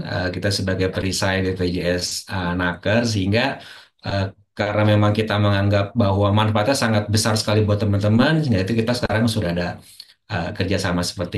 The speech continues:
itu ya. Dan mudah-mudahan ke depan ini bisa lebih banyak lagi kolaborasi yang bisa kita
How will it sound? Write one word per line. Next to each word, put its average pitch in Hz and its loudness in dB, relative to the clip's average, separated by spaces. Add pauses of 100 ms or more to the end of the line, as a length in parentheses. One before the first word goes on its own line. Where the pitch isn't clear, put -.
(160)
itu 87 -4
ya. 92 0
Dan 92 -2 (320)
mudah-mudahan 90 0
ke 117 4 (100)
depan 95 -2
ini 113 2
bisa 104 2 (440)
lebih 107 2
banyak 98 2
lagi 104 2
kolaborasi 101 0
yang 101 4
bisa 95 0
kita 98 -2